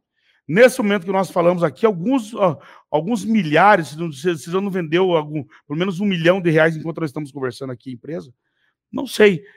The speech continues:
a empresa não dependeu de mim. Por quê?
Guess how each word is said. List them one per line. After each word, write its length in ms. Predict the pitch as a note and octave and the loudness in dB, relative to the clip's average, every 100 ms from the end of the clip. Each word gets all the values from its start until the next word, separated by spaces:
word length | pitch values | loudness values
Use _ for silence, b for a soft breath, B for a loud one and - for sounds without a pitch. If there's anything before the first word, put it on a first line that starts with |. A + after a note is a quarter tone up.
| _ A#3 | _ -4
a 40 | |
empresa 340 | E3+ C#3+ B2+ | 0 0 2
não 120 | C#3 D#3 | 0 0
dependeu 380 | E3 A3+ D#3+ | 2 2 2
de 140 | D3+ G3+ | 2 0
mim. 260 | C#3+ G2 _ _ b b b b b _ | 0 -4 _ _ b b b b b _
Por 180 | A#3 B3+ | 2 2
quê? 360 | - C3 E2+ | 2 0 0